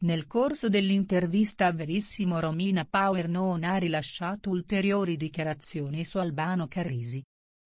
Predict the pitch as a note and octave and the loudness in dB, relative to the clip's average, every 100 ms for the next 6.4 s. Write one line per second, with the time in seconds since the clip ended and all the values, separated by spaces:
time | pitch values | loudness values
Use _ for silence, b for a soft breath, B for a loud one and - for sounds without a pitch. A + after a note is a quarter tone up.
0 | G#3+ G#3+ F3 F3 F3 F3+ F#3 F#3+ A3+ A3 | 4 4 4 4 4 2 0 0 2 2
1 | F3 - A3 F#3+ F#3 - G#3+ A#3+ A3 G#3+ | 2 0 2 4 2 0 -2 -2 -2 -2
2 | G#3 G#3+ G#3+ G#3 - G3 F#3+ A3 A#3+ G#3 | 0 -2 0 -4 -2 -4 -2 0 0 0
3 | G3 G3 G#3+ G#3 G#3 G3 E3+ D#3+ F#3 G3+ | 0 0 0 0 0 0 0 0 0 0
4 | F3+ D#3+ D#3 - F3+ F#3 F#3+ F3+ D3 G3+ | 0 0 -2 -2 0 0 0 -2 0 2
5 | A3 G#3 A#3 A#3+ G3+ G#3 A3+ G3+ A3+ A3 | 2 0 -2 0 2 2 2 2 2 0
6 | G#3 - D3 | -2 -6 -10